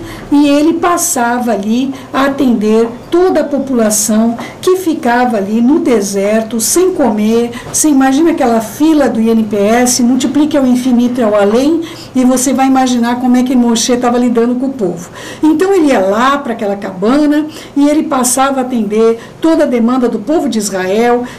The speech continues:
e o povo ficava ali, dormia na fila pra poder ser atendido no dia seguinte, no outro, e no outro, e no outro, e no outro, e no outro, e no outro, e no outro, e no outro, e no outro. Não é? Três milhões de pessoas com um único homem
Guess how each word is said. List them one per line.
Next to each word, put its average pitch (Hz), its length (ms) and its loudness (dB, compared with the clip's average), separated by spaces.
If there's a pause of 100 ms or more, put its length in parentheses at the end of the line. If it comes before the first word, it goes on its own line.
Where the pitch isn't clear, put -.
e 262 100 4
o 285 80 2
povo 294 360 0
ficava 240 580 -2
ali, 214 380 -2 (180)
dormia 302 540 2
na 247 180 0
fila 247 420 0
pra 226 140 -2
poder 226 300 0
ser 254 140 -2
atendido 208 460 -4
no 202 40 -2
dia 214 180 0
seguinte, 220 520 -2
no 185 180 0
outro, 220 260 0
e 196 40 -4
no 185 180 0
outro, 220 260 0
e 180 40 -6
no 175 180 -4
outro, 220 260 -2
e 185 40 -4
no 180 160 -2
outro, 233 280 0
e 196 40 -4
no 202 100 -2
outro, 285 280 0
e - 20 -4
no - 0 -
outro, - 0 -
e - 20 -4
no 254 160 0
outro, 294 220 0
e - 20 2
no 311 160 2
outro, 311 200 -2
e 330 40 2
no 339 140 4
outro. - 300 -4 (340)
Não 214 100 0
é? 285 200 0 (220)
Três 359 380 2
milhões 233 400 2
de 220 80 -6
pessoas 214 500 -2
com 269 120 -2
um 254 120 4
único 269 300 0
homem 240 380 0